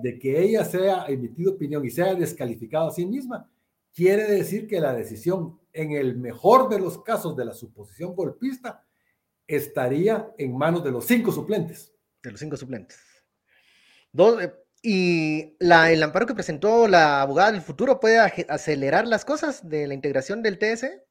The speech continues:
Speaker 1: No, no, no, no,
Speaker 2: No.
Speaker 1: no. El, el, podrán dar el amparo provisional, le fijarán al Congreso cuarenta y ocho horas, en lo que el Congreso se junta,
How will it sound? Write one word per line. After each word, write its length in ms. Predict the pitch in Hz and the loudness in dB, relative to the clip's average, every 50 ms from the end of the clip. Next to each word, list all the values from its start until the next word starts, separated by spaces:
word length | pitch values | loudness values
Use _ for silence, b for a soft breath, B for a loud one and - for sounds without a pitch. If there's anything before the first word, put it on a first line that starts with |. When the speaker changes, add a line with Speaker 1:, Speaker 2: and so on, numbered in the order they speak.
| _ _ - | _ _ -8
Speaker 1:
No, 520 | 180 196 214 - - - - - - - - | -2 0 2 2 0 -2 -8 -16 -20 -18 -12
no, 160 | 196 226 220 | -8 -8 -6
no, 100 | 208 202 | -6 -4
no, 60 | 190 | -4
Speaker 2:
No. 80 | 170 147 | -4 -4
Speaker 1:
no. 280 | 131 95 87 - _ _ _ _ _ _ _ 202 185 175 175 165 | -4 -6 -12 -16 _ _ _ _ _ _ _ -16 -14 -14 -12 -8
El, 160 | 170 170 170 170 | -6 -6 -6 -6
el, 180 | 165 170 165 | -6 -8 -8
podrán 360 | 170 190 185 185 202 226 233 | -6 -2 2 4 4 4 4
dar 180 | 220 220 220 220 | 4 4 4 4
el 60 | 214 196 | 2 2
amparo 340 | 170 165 208 208 214 202 | 2 2 2 2 2 2
provisional, 640 | - 170 160 143 127 139 135 156 196 208 202 196 185 | -2 -4 -6 -6 -6 -6 -4 -2 0 0 0 0 0
le 100 | 165 135 | -2 -4
fijarán 460 | - 139 - 123 123 131 143 147 160 | -4 -6 -6 -4 -4 -2 -2 -2 -2
al 140 | 165 147 - | -2 -2 -2
Congreso 440 | 147 131 123 123 143 151 151 147 135 | -4 -8 -6 -6 -6 -6 -8 -8 -6
cuarenta 400 | - 131 123 113 101 101 - 110 | -4 -4 -4 -4 -6 -10 -12 -12
y 60 | 113 | -10
ocho 280 | 131 135 135 - 139 147 | -10 -10 -10 -8 -8 -4
horas, 500 | 165 185 196 196 185 180 170 170 165 - b b b b b b - | 0 2 4 4 4 2 -2 -4 -6 -10 b b b b b b -4
en 140 | 139 131 | -2 -2
lo 80 | 127 120 | -2 -2
que 80 | 131 120 | -4 -8
el 60 | - | -10
Congreso 280 | - 113 120 120 113 | -10 -10 -10 -10 -10
se 120 | - - 107 | -12 -16 -14
junta, 760 | - - 190 226 220 196 - 190 180 180 175 165 170 - - | -8 -4 -2 -2 -2 -2 0 0 0 2 0 0 -2 -6 -12